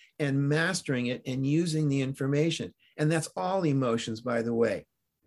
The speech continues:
The, there's another myth out there that there are good and bad emotions. There are not. When we try and take what we call a bad emotion, such as anger, and it's called bad, by the way, because people tend to act out and do negative things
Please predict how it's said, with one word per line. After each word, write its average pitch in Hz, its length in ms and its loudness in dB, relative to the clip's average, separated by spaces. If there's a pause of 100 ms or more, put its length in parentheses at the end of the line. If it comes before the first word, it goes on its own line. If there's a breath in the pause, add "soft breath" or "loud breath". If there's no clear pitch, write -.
(720 soft breath)
The, 156 300 6
there's 170 180 4
another 220 380 4
myth 147 260 2
out 123 280 -4
there 123 160 0
that 127 220 -4
there 143 200 2
are 143 60 0
good 147 340 2
and 147 160 2
bad 139 300 0
emotions. 120 560 -2
There 135 180 0
are 135 60 0
not. 123 300 -2 (1000 soft breath)
When 196 300 2
we 233 140 4
try 185 340 0
and 165 180 0
take 160 280 2
what 147 140 -2
we 147 100 2
call 147 320 0
a 131 40 0
bad 160 420 0
emotion, 123 540 -2
such 135 300 -4
as 120 160 -4
anger, 120 480 -2
and 147 140 0
it's 151 120 -2
called 202 440 -2
bad, 131 340 0
by 120 160 -2
the 127 120 -2
way, 120 240 2
because 135 360 -2
people 156 360 -2
tend 143 260 0
to 139 160 -2
act 139 280 -4
out 135 360 0
and 120 180 -6
do 143 200 4
negative 127 500 -2
things 147 500 -2